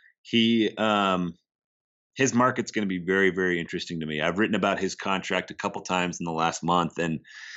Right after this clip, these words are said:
every time I really look into, you know, his injury history, the way the game has changed over the years, and the length of his contract, it's just really hard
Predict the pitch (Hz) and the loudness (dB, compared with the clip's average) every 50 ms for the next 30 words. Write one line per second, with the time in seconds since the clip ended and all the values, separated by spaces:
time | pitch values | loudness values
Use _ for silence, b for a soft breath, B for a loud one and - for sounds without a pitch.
0 | B B B - 104 107 120 117 - 123 117 113 110 104 98 95 92 90 85 - | B B B 0 4 4 4 4 4 2 2 4 4 4 4 4 4 2 0 -4
1 | - - 80 98 113 113 110 98 92 92 104 101 - 107 107 107 104 95 95 90 | -12 -4 -2 2 2 4 2 2 4 4 2 2 4 2 2 4 4 4 4 4
2 | 85 82 71 90 87 78 73 90 85 78 80 101 123 123 104 101 101 101 95 85 | 4 2 0 0 -2 -4 -4 -4 -4 0 2 4 4 4 4 4 4 4 4 4
3 | 101 98 - - - 95 92 92 85 80 82 82 80 78 - 92 92 98 107 107 | 2 -2 -2 -2 0 0 0 0 0 0 -2 -2 -2 -4 -2 0 0 2 4 2
4 | 101 95 - - - 104 101 98 92 85 101 92 90 92 87 85 85 87 90 87 | 2 0 0 0 2 2 2 2 2 0 0 0 0 0 -2 0 2 2 4 4
5 | 87 87 82 82 80 - - 85 85 80 76 71 80 101 101 - - 80 - 87 | 4 4 2 0 -2 -4 -6 -6 -4 -4 -4 0 0 0 0 0 -2 -2 -2 -2
6 | 78 - - - 95 92 87 - - 85 76 73 - - 87 87 - 113 101 - | -4 -2 -2 0 2 2 2 2 0 0 0 0 0 -2 -4 -2 0 0 0 0
7 | 85 80 80 90 90 85 87 80 76 85 82 78 76 76 | -2 -2 2 2 4 4 4 4 4 4 4 4 4 0